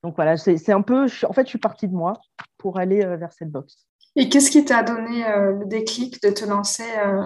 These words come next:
Speaker 2: justement sur les box ? Pourquoi ce format et pourquoi la box, euh,
Speaker 1: Euh,
Speaker 2: en elle-même ?
Speaker 1: bonne question. Pourquoi, pourquoi ce format ? En fait, j'a-, j'aurais pu faire juste, euh, des, des créations, mais bon, je ne suis pas très, très créative, euh, de mes, de mes mains. Et, euh,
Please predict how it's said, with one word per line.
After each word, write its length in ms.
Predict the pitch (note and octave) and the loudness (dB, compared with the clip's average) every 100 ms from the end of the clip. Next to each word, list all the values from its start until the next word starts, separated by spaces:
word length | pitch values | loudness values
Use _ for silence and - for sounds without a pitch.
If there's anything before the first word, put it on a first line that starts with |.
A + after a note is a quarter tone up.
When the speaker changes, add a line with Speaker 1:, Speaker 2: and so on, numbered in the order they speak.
| D3+ - _ _ | -8 -18 _ _
Speaker 2:
justement 520 | - A3 - A3+ A#3 | -12 -8 -4 2 4
sur 180 | A3+ A3 | 4 2
les 120 | G#3+ | 0
box ? 320 | G3+ A3 A3+ - | 0 0 -2 -4
Pourquoi 320 | A#3+ - C4 | -6 2 2
ce 120 | C4 | 2
format 520 | B3 A#3 G#3+ G#3+ B3+ | 0 0 2 4 2
et 20 | A3 | 2
pourquoi 340 | A3 A3 B3 | -4 -2 0
la 140 | A3+ | 0
box, 360 | G3 A3 A3 - | 0 -4 -4 -4
euh, 40 | |
Speaker 1:
Euh, 400 | G#3 G#3 G#3+ A3 | -4 -2 0 2
Speaker 2:
en 120 | G#3+ G#3 | 2 4
elle-même ? 440 | G3+ G3 G3 A3 - _ - | 2 2 -4 -6 -14 _ -14
Speaker 1:
bonne 180 | F#3+ G#3+ | -10 -8
question. 520 | G#3+ G3 _ F#3+ F#3 _ _ - | -8 -12 _ -14 -14 _ _ -16
Pourquoi, 680 | G3+ - G3+ G3+ G3+ G3 G3+ | -14 -10 -10 -8 -10 -12 -14
pourquoi 240 | G3+ A3 | -12 -10
ce 160 | - G#3+ | -8 -10
format ? 640 | - G#3 G3+ G#3+ A#3 A#3+ | -8 -8 -4 -4 -2 -2
En 60 | |
fait, 160 | A3 A#3 | 0 0
j'a-, 160 | B3 - | 0 -2
j'aurais 260 | G#3 A3+ | 0 0
pu 160 | A3 B3+ | 0 -6
faire 260 | - A#3+ | -2 -2
juste, 360 | G3 B3 A#3+ - | -2 -6 -6 -4
euh, 320 | G#3 G3+ G3 | -2 0 -2
des, 800 | F3+ G3+ G3 F#3+ F#3+ F#3+ F#3 - _ - | -2 -2 0 0 -2 -2 -4 -8 _ -6
des 140 | F#3 | -6
créations, 680 | G3 G3+ F#3+ - - C4+ D4+ _ _ - _ - | -4 -4 -4 -4 -4 -4 -6 _ _ -20 _ -12
mais 80 | D#3+ | -10
bon, 140 | F3+ | -10
je 60 | F#3 | -12
ne 20 | |
suis 120 | - | -12
pas 80 | G#3 | -12
très, 180 | - G#3 | -10 -12
très 180 | G#3 G3+ | -10 -12
créative, 640 | - F#3 F#3 - G3+ F#3 | -10 -14 -12 -6 -6 -4
euh, 220 | E3+ E3 | -4 -4
de 120 | E3+ | -4
mes, 400 | E3 E3 E3 D#3+ | -6 -6 -4 -4
de 140 | D#3 E3 | -4 -4
mes 180 | E3 | -2
mains. 400 | E3+ F3+ G#3+ A3 | -2 -2 0 0
Et, 180 | G3+ E3+ | 0 -2
euh, 100 | E3 | -4